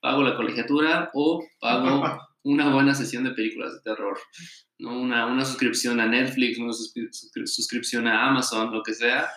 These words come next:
Speaker 1: Es como seguimos pagando todo este tipo de cuestiones, a pesar de que cada vez las creemos menos. Eso es lo
Speaker 2: Ujú.
Speaker 1: interesante, ¿no? Como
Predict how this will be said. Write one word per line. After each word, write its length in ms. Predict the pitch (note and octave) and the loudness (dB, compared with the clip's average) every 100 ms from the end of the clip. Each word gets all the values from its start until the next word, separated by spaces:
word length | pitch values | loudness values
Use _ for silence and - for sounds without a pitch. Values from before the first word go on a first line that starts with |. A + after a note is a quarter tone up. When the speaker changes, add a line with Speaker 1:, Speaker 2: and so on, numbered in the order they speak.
| - _ _ _ _ | -14 _ _ _ _
Speaker 1:
Es 160 | A2+ - | -10 -2
como 280 | C3+ A#2+ | 2 2
seguimos 380 | A2+ A#2+ B2+ C#3 | 2 2 4 2
pagando 360 | C3 A2 A#2+ A#2+ | 2 0 0 0
todo 120 | A#2+ | 0
este 160 | A#2+ - | -2 -6
tipo 200 | - A2+ | -4 -2
de 80 | |
cuestiones, 600 | G#2+ G#2 A#2 A#2+ B2 - - - _ | -2 -4 -2 0 0 -4 -10 -20 _
a 160 | C3 B2+ | -4 -2
pesar 340 | C3 C3+ C#3+ | -2 -2 -2
de 160 | D3 C#3+ | -2 0
que 320 | C3 A#2+ - | 0 0 0
cada 240 | B2+ C3 C#3 | 0 2 4
vez 120 | C#3+ | 4
las 140 | C3 | 2
creemos 440 | G#2+ A#2 B2 A#2+ - | -2 0 0 -2 -6
menos. 380 | A#2 G#2+ - C3 | -6 -8 -10 -8
Eso 100 | C3+ | -4
es 60 | |
lo 60 | B2+ | -2
Speaker 2:
Ujú. 80 | A2 | -4
Speaker 1:
interesante, 480 | C3+ A#2+ A#2+ A2 - | -4 -4 -4 -6 -12
¿no? 140 | - | -18
Como 340 | - C3 A#2+ | -6 -4 -2